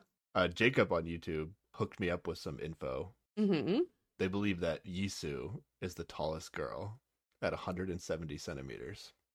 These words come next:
Speaker 2: Ooh,
Speaker 1: Which is
Speaker 2: that sweet height info you're always
Speaker 1: which is about
Speaker 2: after.
Speaker 1: five foot seven.
Speaker 2: Okay, okay.
Speaker 1: I don't know how you would know this, unless, yeah, it could just be, like, out there somewhere. I don't
Speaker 2: Yeah.
Speaker 1: recall any
Speaker 2: I don't think they talked about it
Speaker 1: information.
Speaker 2: on the show, yeah.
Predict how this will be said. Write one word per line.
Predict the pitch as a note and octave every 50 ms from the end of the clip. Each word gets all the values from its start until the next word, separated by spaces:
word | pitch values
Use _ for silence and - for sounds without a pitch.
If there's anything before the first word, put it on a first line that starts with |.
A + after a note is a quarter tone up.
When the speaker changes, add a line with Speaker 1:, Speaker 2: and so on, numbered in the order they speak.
| _ _ _ -
Speaker 2:
Ooh, | D#3 D#3+ D#3 E3 G#3+ C#4+ D4 B3+ F#3+ E3+ D3+
Speaker 1:
Which | C#3+ - - -
is | -
Speaker 2:
that | F3 D#3+ -
sweet | - F#3+ - A3 A3+ -
height | - - F#3+ B3 - -
info | G#3+ G3+ F#3+ F#3 E3 D3+
you're | D#3 D#3+ D3 D3
always | C#3 C3+ D#3 -
Speaker 1:
which | C3+
is | A#2
about | A2+ G#2 G2 G#2
Speaker 2:
after. | F#2+
Speaker 1:
five | G2+ G#2 A2 A2
foot | - A#2+ G2 -
seven. | - - E2+ D#2+ C#2 C#2+ C#2+ G2+ G2 F#2 _ _ _ _ _ - - - - -
Speaker 2:
Okay, | A3 C#4 - C#4+ A#3 C4+ E4+ F#4+
okay. | F#4+ C4+ A3+ A#3 D#4+ F#4 - _ _ _ -
Speaker 1:
I | G3+
don't | G#3 A#3
know | A#3+ C3+ F2+ D3+ - - - D#2 - -
how | - - E2
you | E2+ E2
would | D2+ D2+
know | D2+ F2+ E2+
this, | C2 - - - -
unless, | D#2+ F#2 A2 A2+ A#2 - - - - - _ _ _ _ -
yeah, | G#2 F2+ D#2+
it | E2 -
could | - F#2
just | - - - -
be, | D#2+ D2+ C2+
like, | C2+ A#1+ - - - - - - _ _ - - - _ -
out | C2+ C2+ - -
there | - -
somewhere. | - - - - A1 B1 F2 G2 - -
I | - F2+
don't | A#2 B2+ G#2+ F#2
Speaker 2:
Yeah. | G2+ -
Speaker 1:
recall | - F#2+ - - - - F#3 E2 E2 E2+ E2+
any | C#3 - D#3+ - D#3 D3+ D#3 - _ _ _ _ -
Speaker 2:
I | A3
don't | B3 C4+ C4+ C4+
think | C4+ B3+ -
they | A#3+ A3+
talked | G#3+ - G3+ F#3 B2 B2+
about | - - - D#3+ D#3 C#3+
it | - D#3+
Speaker 1:
information. | D#3+
Speaker 2:
on | F3 D3+ E3+
the | C#3+ E3+
show, | G3 - - F#3 E3+ D3 E3+
yeah. | E3+ E3 D#3 E3 G3